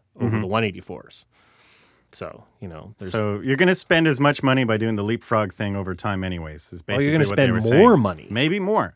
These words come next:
Speaker 2: If you go through three prosumer preamps before
Speaker 1: Yeah.
Speaker 2: you finally buy the two thousand dollar preamp, you've
Speaker 1: You still
Speaker 2: probably
Speaker 1: bought them
Speaker 2: spent
Speaker 1: on top of everything else.
Speaker 2: Yeah, yeah.
Speaker 1: Yeah.
Speaker 2: So stick to your crappy ones. Well, my rule is don't buy anything until somebody makes you buy something.
Speaker 1: <laughs>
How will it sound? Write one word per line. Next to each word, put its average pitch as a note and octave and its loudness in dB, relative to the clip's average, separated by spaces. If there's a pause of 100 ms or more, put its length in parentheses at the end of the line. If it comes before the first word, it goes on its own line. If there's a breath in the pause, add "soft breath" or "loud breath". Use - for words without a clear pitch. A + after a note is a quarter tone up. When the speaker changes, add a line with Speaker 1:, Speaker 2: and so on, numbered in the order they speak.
(160)
Speaker 2:
If A#2 -6
you A3+ 0
go F3+ 4
through D3 -2
three D#3 -4 (320)
prosumer D3+ 0
preamps G#2+ -4
before A#2 0
Speaker 1:
Yeah. - 4
Speaker 2:
you A#2 0
finally C3+ 0
buy A2 0
the G#2 -4
two G#2+ -8
thousand G#2 -6
dollar F2+ -8
preamp, D#2 -12 (1000)
you've G2+ -10
Speaker 1:
You C#3+ 4
still D3+ 8
Speaker 2:
probably E3 8
Speaker 1:
bought D3+ 10
them D3+ 10
Speaker 2:
spent D3+ 8
Speaker 1:
on C#3+ 6
top D3 6
of C#3+ -4
everything C#3+ 0
else. A#2+ -2
Speaker 2:
Yeah, A2+ -2 (260)
yeah. A#2+ -4
Speaker 1:
Yeah. E2 -6 (100)
Speaker 2:
So C3 -2
stick A3+ -2
to A3 -4
your E3+ 2 (420)
crappy C3 0
ones. A2 -2
Well, B2+ 2
my F3+ 6
rule D3 4
is G#2 -4
don't D3+ 0
buy C3+ 2
anything B2 0
until A#2 0
somebody A#2+ -2
makes A2 -4
you G2 -4
buy F2 -4
something. C#3+ -4
Speaker 1:
<laughs> G#3+ 10